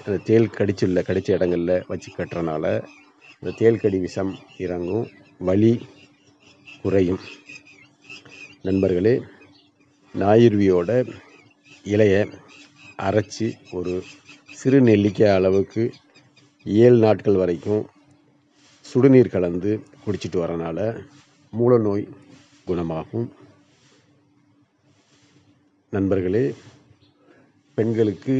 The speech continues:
வெள்ளைப்போக்கு ஏற்படுற சமயத்துல நாயுருவி இலையை அரைச்சு சாறு எடுத்து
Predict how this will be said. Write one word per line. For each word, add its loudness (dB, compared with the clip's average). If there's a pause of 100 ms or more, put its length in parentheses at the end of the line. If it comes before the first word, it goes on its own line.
(460)
வெள்ளைப்போக்கு 2
ஏற்படுற -6 (500)
சமயத்துல -8 (580)
நாயுருவி 0
இலையை -2
அரைச்சு -8 (140)
சாறு -4
எடுத்து -10